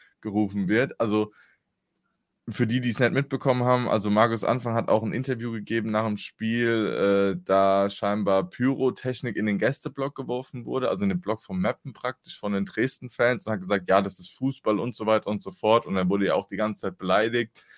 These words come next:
äh, und das muss er auch n-, hinnehmen und so weiter und so fort. Ähm, da bin ich froh, dass es bei uns nur um so Sachen wie Trainer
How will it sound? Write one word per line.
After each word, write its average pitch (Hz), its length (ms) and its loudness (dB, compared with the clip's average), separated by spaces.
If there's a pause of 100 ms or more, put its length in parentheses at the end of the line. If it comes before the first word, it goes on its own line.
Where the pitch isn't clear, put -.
(300)
äh, 107 120 4
und 101 120 2
das 95 140 -6
muss 110 140 -2
er 107 100 4
auch 120 260 4
n-, 120 140 -6
hinnehmen 117 500 0
und 135 280 0
so 117 100 -10
weiter 110 220 4
und 104 100 -2
so 101 80 -4
fort. 113 400 2 (540)
Ähm, 104 500 2 (220)
da 117 100 6
bin 110 220 4
ich 104 140 2
froh, 160 200 4
dass 151 240 4
es - 140 -16
bei 104 120 2
uns 120 300 -2
nur 120 140 -2
um 117 160 0
so 107 80 -2
Sachen 110 500 2
wie 95 100 -2
Trainer 123 460 2